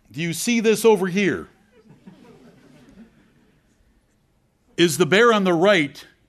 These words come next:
the male grizzly, bigger than the mother bear? Does it matter? No. The fury in that mother bear will protect those cubs. Try hurting any such baby, you will meet the most ferocious creature on earth.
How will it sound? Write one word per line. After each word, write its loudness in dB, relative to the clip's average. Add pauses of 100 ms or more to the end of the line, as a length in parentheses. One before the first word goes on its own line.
the 0
male 2
grizzly, 0
bigger -2 (320)
than 0
the 2
mother 2
bear? 0 (800)
Does 0
it -2
matter? 0 (800)
No. 0 (380)
The -2
fury 0
in -2
that 0
mother 2
bear 0
will 0
protect -4
those -2
cubs. -10 (800)
Try 0
hurting -2
any 0
such -4
baby, 0 (220)
you 2
will 2
meet 0
the 0
most -2
ferocious 0
creature -2
on 0
earth. -2